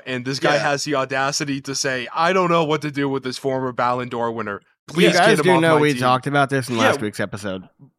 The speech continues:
Speaker 1: I
Speaker 2: Uh,
Speaker 1: don't care. It's funny
Speaker 2: no,
Speaker 1: that
Speaker 2: no,
Speaker 1: it's,
Speaker 2: we,
Speaker 1: I, it's
Speaker 2: we
Speaker 1: funny that it's
Speaker 2: did.
Speaker 1: been brought up.
Speaker 2: But, like, the funniest thing is that he ended up scoring within that time and getting hurt.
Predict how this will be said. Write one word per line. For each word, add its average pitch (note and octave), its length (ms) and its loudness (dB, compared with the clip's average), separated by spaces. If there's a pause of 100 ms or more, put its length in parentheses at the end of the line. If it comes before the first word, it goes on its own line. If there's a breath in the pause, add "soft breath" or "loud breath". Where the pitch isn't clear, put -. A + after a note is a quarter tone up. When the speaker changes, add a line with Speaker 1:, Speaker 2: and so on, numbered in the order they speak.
(180)
Speaker 1:
I E3 180 0
Speaker 2:
Uh, C#3 80 -4
Speaker 1:
don't C#3+ 220 0
care. B2 280 -4
It's A2+ 120 -12
funny C#3 260 -2
Speaker 2:
no, G#3 80 2
Speaker 1:
that - 60 2
Speaker 2:
no, D#3+ 120 2
Speaker 1:
it's, B2+ 80 -8
Speaker 2:
we, F#3+ 180 0
Speaker 1:
I, C3+ 120 -14
it's A#2+ 240 -12
Speaker 2:
we F3+ 80 0
Speaker 1:
funny C#3 160 0
that F#3+ 140 6
it's B2+ 80 -4
Speaker 2:
did. - 20 -10
Speaker 1:
been A2 100 -10
brought G#2+ 240 -6
up. F#2+ 300 -10
Speaker 2:
But, E3 280 -2
like, D3+ 280 -4
the D#3 100 -6
funniest E3+ 380 -4
thing E3 140 -4
is C#3 120 -6
that C3 180 -4
he C3 360 -8
ended C#3 240 -2
up D3 160 0
scoring B2 580 -8
within A#2+ 300 -8
that A#2 240 -4
time B2 380 -4 (100)
and A#2+ 280 -4
getting A2+ 260 -6
hurt. G2+ 380 -10